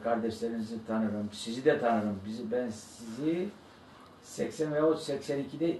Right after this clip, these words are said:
İsmail Ağa'da bir gördüm. Sakallı böyle, simsiyah sakallı.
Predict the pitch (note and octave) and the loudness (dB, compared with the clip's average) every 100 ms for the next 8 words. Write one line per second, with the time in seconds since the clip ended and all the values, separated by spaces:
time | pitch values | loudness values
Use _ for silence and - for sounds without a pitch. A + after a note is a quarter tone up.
0 | - - D3 D3+ C3+ G#2+ G#2 G2+ F#2+ G2 | -6 -8 2 4 6 4 2 -2 -2 -2
1 | F2+ E2 E2+ - - A2 A2 G#2+ G#2+ A2 | -2 -4 -10 -12 -10 -6 -2 -2 -2 -2
2 | G2 G2 G2+ C3 A2 G2+ F#2+ - - F#2+ | -2 -4 -6 -10 -8 -6 -6 -8 -10 -10
3 | F#2 | -8